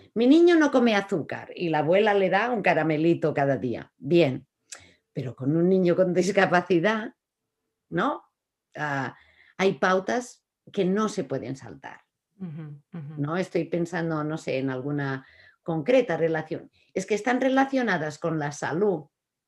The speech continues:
Speaker 1: ¿no?
Speaker 2: Claro.
Speaker 1: Con el comer, ¿no? Un niño que puede tener problemas para deglutir, ¿no?
Speaker 2: Ujú.
Speaker 1: O,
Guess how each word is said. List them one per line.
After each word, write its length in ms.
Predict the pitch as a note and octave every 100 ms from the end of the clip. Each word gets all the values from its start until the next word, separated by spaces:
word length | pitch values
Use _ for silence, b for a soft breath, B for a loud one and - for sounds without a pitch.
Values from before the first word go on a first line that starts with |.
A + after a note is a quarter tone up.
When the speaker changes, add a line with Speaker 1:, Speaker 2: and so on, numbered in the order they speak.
| _
Speaker 1:
¿no? 180 | D#3+ F#3
Speaker 2:
Claro. 120 | D3
Speaker 1:
Con 180 | G3+ F#3+
el 160 | F3+ -
comer, 500 | D3 D#3+ G#3+ F#3+ D3
¿no? 200 | D3 F#3
Un 160 | B3 G3
niño 260 | F#3+ F#3
que 120 | F3+ F#3
puede 240 | F#3+ F3+
tener 360 | F#3 F#3 G3 D3
problemas 500 | E3 E3 F3+ F3+ -
para 260 | F#3 F3+
deglutir, 760 | F3 E3 F3+ E3 A3 F#3+ G3+ G3+
¿no? 220 | G3 A3
Speaker 2:
Ujú. 340 | C#4 A3 F#3
Speaker 1:
O, 200 | F#3 _